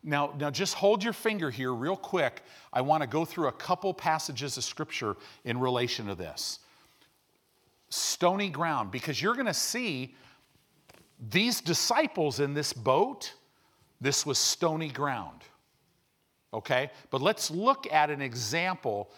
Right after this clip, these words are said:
Psalm one one through one three. Look at what it says in relation to this. It says, "Blessed," which means empowered to prosper,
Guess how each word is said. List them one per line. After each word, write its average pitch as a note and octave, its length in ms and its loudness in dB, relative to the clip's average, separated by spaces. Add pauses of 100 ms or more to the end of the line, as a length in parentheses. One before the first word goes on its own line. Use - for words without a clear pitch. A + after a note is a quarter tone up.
Psalm D#3 540 4
one F#3 380 2
one D3 420 0 (300)
through C3+ 260 -2
one C#3 340 0
three. C3+ 640 -4 (320)
Look E3+ 240 0
at A3+ 100 -2
what G#3+ 140 4
it F#3+ 140 0
says F#3 460 2
in C3+ 160 -2
relation C#3 540 2
to G#2+ 120 -4
this. - 520 -6 (960)
It E3 160 2
says, F3 300 4
"Blessed," E3+ 840 6 (280)
which D#3 260 0
means F3 260 -2
empowered F#3 560 4
to A#3 80 0
prosper, D3+ 680 4